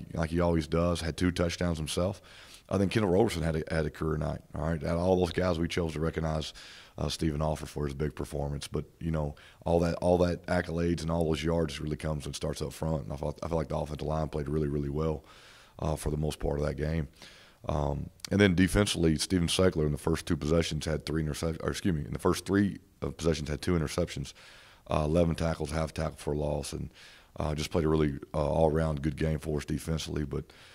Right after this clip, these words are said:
but man, guys are start, starting to come. Bryce Powell, I mean, I mean, excuse me, uh, Brandon Powell and Bryce Hale,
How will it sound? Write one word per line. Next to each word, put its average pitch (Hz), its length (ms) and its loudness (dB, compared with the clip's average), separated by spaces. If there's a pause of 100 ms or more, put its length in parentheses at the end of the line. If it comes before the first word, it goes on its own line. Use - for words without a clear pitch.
(180)
but 78 120 -4
man, 78 220 0
guys 80 240 2
are 76 60 -6
start, 80 320 -2
starting 80 240 -2
to 82 80 -6
come. 78 120 -2
Bryce 82 260 2
Powell, 82 420 0
I 78 80 0
mean, 76 100 0
I 73 40 -4
mean, 78 100 -2
excuse 82 240 -2
me, 71 80 -2 (580)
uh, 76 220 2
Brandon 87 320 6
Powell 85 580 2
and 76 160 -2
Bryce 80 280 4
Hale, 82 420 0